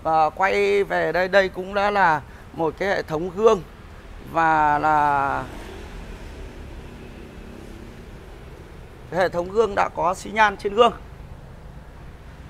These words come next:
Về, à, tổng thành về, à, phần đầu và phần đuôi thì thường thường là cũng là đã thấy, các bạn nhìn thấy cái hệ thống đèn thì nó rất phù hợp với lại cái đèn phía đằng trước.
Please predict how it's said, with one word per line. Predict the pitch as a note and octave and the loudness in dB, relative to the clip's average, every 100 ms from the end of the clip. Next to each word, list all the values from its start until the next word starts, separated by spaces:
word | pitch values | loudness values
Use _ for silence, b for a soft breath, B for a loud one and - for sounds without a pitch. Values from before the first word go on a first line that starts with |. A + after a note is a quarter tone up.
| - - | -16 -4
Về, | F3+ F3+ | 2 6
à, | F3 | 6
tổng | F3 F3 C#3+ | 4 0 -2
thành | F#3 F3+ | -4 -2
về, | F3+ E3+ | 0 2
à, | E3+ E3 E3 | 4 4 4
phần | F#3+ D#3+ E3+ | 0 -2 4
đầu | F3+ E3+ | 6 6
và | E3 | 2
phần | D#3+ F3 F#3+ | 0 -4 -2
đuôi | A3+ G#3 F3 | 0 0 -4
thì | D#3 | -10
thường | E3+ D#3+ F3+ | -8 -6 0
thường | E3+ D3+ | 2 2
là | D3 C#3+ - B B - | 0 0 -4 B B -8
cũng | F3 A3 | -4 0
là | G3+ E3+ D#3+ D#3 D#3 D3 - | 4 6 6 6 6 4 2
đã | D#3 | 2
thấy, | - E3+ F3+ | 2 0 0
các | G#3+ | 4
bạn | G#3+ E3 | 4 4
nhìn | E3+ D3+ | -4 -2
thấy | D#3 F3+ G#3+ - | 0 -2 -4 -8
cái | F3+ F#3+ G#3 | -6 -2 2
hệ | A3 G3+ C3+ | 4 4 2
thống | D#3+ F3+ G3+ | -2 -2 2
đèn | G3+ E3+ D3+ | 4 4 0
thì | D3+ | -6
nó | D#3 E3+ | -6 -4
rất | A#3 - | -6 -6
phù | F3 | -4
hợp | E3 D#3+ C#3+ | 2 4 2
với | D#3 E3+ | -2 -4
lại | G3+ E3 D3+ | -4 -4 -4
cái | E3+ F#3+ G3 | -6 -6 -2
đèn | F#3 D#3 | -2 -2
phía | C#3+ F3 | -6 -10
đằng | G3 | -10
trước. | - G#3+ | -4 -4